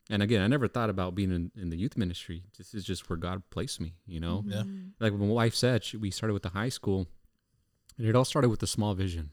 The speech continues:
Speaker 1: We had this vision in mind of what we wanted to do, and it exploded. It
Speaker 2: Yeah.
Speaker 1: caught on, man, and, and here we are today, you know, with some challenges, but we're moving forward.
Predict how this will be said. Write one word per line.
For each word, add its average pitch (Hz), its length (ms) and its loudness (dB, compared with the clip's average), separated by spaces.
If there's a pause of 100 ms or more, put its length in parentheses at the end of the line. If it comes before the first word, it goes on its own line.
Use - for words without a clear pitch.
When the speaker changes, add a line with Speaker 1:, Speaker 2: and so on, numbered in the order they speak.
Speaker 1:
We 98 100 -6
had 98 260 -2
this 98 180 -4
vision 92 340 0
in 85 120 -2
mind 87 360 0
of 85 180 -4
what 101 220 -2
we 104 80 -2
wanted 95 260 -2
to 90 80 -2
do, 98 340 0 (580)
and 90 120 -4
it 87 60 -2
exploded. 90 520 -2 (460)
It 101 80 -4
Speaker 2:
Yeah. 98 80 0
Speaker 1:
caught 95 160 2
on, 95 220 2
man, 85 260 -2
and, 82 200 -4 (600)
and 87 140 -4
here 101 160 -2
we 92 140 -2
are 92 300 0
today, 92 440 -4 (180)
you 87 80 -12
know, 90 60 -8
with 87 120 -4
some 101 120 2
challenges, 113 500 4
but 90 160 0
we're 101 140 0
moving 104 200 2
forward. 98 380 -4